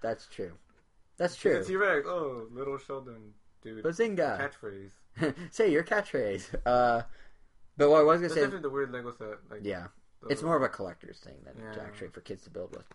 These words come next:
Speaker 1: But you know what's interesting about the Toy Life, to get back on track for a sec here, is we might start seeing them come together, different ones. There's a rumor going around.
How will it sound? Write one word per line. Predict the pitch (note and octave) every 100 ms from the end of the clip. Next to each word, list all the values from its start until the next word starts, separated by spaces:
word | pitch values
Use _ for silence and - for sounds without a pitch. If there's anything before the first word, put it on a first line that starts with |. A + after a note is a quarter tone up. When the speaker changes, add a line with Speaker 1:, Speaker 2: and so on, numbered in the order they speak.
| - - - _ _ -
Speaker 1:
But | C3
you | D3+
know |
what's | F#3 F3+
interesting | E3+ D#3+
about | C#3+ A#2+
the | G#2
Toy | - D3 A2
Life, | F#2+ -
to | G2+
get | - -
back | F#2+ F#2
on | F#2+
track | G2+ -
for | -
a |
sec | - - -
here, | F#2 F2 -
is | G2+ G2 F2+ - _ - _
we | B2
might | E3+ E3
start | - B2+
seeing | - C3+ B2+
them | A#2 A2 G2+
come | - A#2+
together, | G#2 F#2+ G2+ D3 D#2+ B1
different | - - A#1+ A#1
ones. | A#1 - C3 - - -
There's | - E3
a | A2+
rumor | G#2+ C#3+ A#2 F2
going | D2+ D#2
around. | C2+ B1 A#1 G#1+